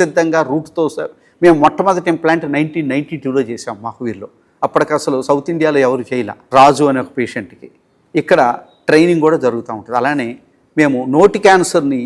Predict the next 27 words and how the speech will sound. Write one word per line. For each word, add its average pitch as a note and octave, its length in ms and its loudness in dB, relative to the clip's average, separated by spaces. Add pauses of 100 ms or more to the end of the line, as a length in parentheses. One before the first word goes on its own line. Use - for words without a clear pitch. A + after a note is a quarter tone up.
(100)
ఎర్లీ E3+ 240 0
స్టేజ్‌లో C#3 400 0 (100)
కూడా D3+ 140 -6 (120)
మేము C#3 200 -2
కనుక్కోవటానికి B2+ 640 -6
ఇక్కడ A#2 220 -8
చేస్తూ A#2+ 260 -6 (120)
ఉంటాము. G2+ 260 -20 (140)
సబ్మ్యూకస్ F3+ 520 2
ఫైబ్రోసిస్, D3 380 0
నోరు E3+ 260 4
తెలుసుకోలేని D3 580 0
వాళ్ళకి B2+ 340 -6 (460)
మేము B2 180 0 (340)
ఆపరేషన్లు D3+ 480 0
చేస్తాం. A#2 300 -6 (260)
టెంపరోమాండిబులర్ C3+ 840 0
జాయింట్ B2+ 300 -4
యాంకిలోసిస్ A#2+ 580 -8
అంటారు, A2 260 -14 (100)
దవడలు C3+ 340 2
మూసుకుపోయిన C#3+ 540 -4
వాళ్ళకి B2+ 280 -10 (440)
ముప్పై D#3+ 340 0
సంవత్సరాలు, E3 500 0
ఇరవై D#3 240 -2
ఆరు C3+ 100 -4